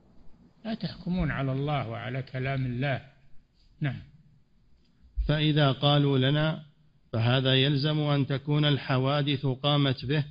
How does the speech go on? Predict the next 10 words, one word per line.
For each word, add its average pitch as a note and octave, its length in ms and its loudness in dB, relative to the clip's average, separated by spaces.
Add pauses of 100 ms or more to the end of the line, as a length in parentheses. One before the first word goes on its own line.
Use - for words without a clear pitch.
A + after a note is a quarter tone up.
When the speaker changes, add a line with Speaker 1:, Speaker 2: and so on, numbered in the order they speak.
(500)
Speaker 2:
قلنا: C3 560 4 (640)
"هذا D#3+ 280 4
القول D3 420 4
مجمل". A#2+ 640 2 (540)
Speaker 1:
أي G3 160 -6
نعم، C3 280 -4 (260)
الحوادث C#3+ 640 -6
نريد D3 520 -4
بها، A#2+ 380 -4 (760)
نريد C#3 500 -2